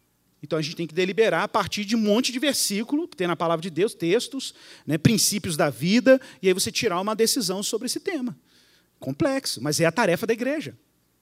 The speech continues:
É a tarefa do presbitério da igreja deliberar sobre essas coisas. E, finalmente, eu queria fechar aqui essa reflexão, porque quando essa carta chega aos nossos irmãos lá de,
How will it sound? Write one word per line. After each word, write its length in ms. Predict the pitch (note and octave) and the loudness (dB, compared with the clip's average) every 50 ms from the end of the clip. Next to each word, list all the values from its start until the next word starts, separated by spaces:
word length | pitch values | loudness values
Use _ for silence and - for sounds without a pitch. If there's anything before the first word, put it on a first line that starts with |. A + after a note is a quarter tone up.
| _ _ _ _ - | _ _ _ _ -10
É 60 | C3+ | -10
a 60 | C#3+ | -4
tarefa 420 | - F3+ E3+ D3 C#3 C#3 C#3 - | -2 0 0 2 0 0 -2 -2
do 100 | F3 E3+ | -4 -2
presbitério 720 | E3 - - F3 E3+ - A3+ - - - F3+ G#3+ C4 C4+ A#3+ | 2 6 6 6 6 4 -2 -4 -2 -2 0 0 0 0 -2
da 80 | E3+ | -2
igreja 280 | D#3 C#3+ E3 E3 E3 D#3 | -2 -2 0 0 0 0
deliberar 440 | C#3 D3+ D3 C#3+ C#3+ C3+ B2 B2 B2+ | 0 0 0 2 0 0 -2 -4 -6
sobre 220 | - - A#2+ A#2 | -6 -8 -8 -8
essas 220 | A2+ - A2+ - - | -10 -10 -10 -12 -12
coisas. 400 | - - G#2 - - - - - | -14 -16 -16 -18 -18 -16 -12 -10
E, 80 | G3 | -2
finalmente, 640 | - E4+ D4 A#3+ F3+ D#3 C#3+ B2 G#2 - - - - _ _ _ _ _ _ _ _ _ _ _ - | 0 2 2 4 4 2 2 0 -2 -8 -14 -20 -20 _ _ _ _ _ _ _ _ _ _ _ -6
eu 60 | C#3 | -2
queria 260 | - D3+ D#3 F3+ E3+ | 0 4 4 6 6
fechar 380 | - E3 D3 - - D#3 D3 C#3 | 6 6 4 4 4 2 2 0
aqui 180 | C#3 - D3+ | 0 0 -2
essa 160 | C#3+ - C#3+ | -2 -2 -2
reflexão, 560 | C3+ C#3 - C3+ C3+ - - - G3 G3+ F3 C3 - - _ _ _ _ _ _ _ _ _ _ _ _ _ _ _ _ _ _ - _ | -4 -4 -4 -6 -6 -2 0 4 4 4 4 2 0 -6 _ _ _ _ _ _ _ _ _ _ _ _ _ _ _ _ _ _ -18 _
porque 180 | - - - F#3 | -6 -6 -4 0
quando 180 | - C#4+ C#4+ C4 | 4 4 6 6
essa 180 | - - F#3 | 6 6 4
carta 340 | - - G3 F#3 F3 - E3+ | 4 4 4 4 4 2 2
chega 280 | - - G3+ F#3+ E3+ F3 | 4 6 6 6 6 6
aos 100 | D3+ D3 | 6 6
nossos 300 | E3+ E3 - - C#3 D3 | 4 2 2 2 2 2
irmãos 360 | D3+ C#3+ D#3 E3 E3+ D#3+ C#3 | 4 6 6 6 6 4 4
lá 140 | E3 D#3+ D#3+ | 2 0 0
de, 240 | B2+ D3 C#3+ C3+ | 0 0 -2 -2